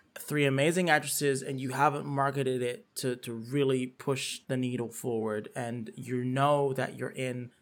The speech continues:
a really tough loop considering all the stuff that's happened outside and around your movies. You have a great product, like, you should be selling the shit out of it, and, and we don't see it. And so I,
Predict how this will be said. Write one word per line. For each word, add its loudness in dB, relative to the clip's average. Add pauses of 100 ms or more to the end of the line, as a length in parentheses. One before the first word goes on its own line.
(260)
a -6
really 0
tough -8
loop -4
considering -4
all 2
the -2
stuff -4
that's -8
happened -4
outside 4
and -6
around 6
your -2
movies. -4 (600)
You -2
have 10
a 4
great 4
product, 4
like, -4
you -4
should -4
be -2
selling 0
the -2
shit -4
out 0
of -4
it, -4
and, -4
and -6
we -4
don't -8
see -6
it. -10
And -4
so -2 (640)
I, 4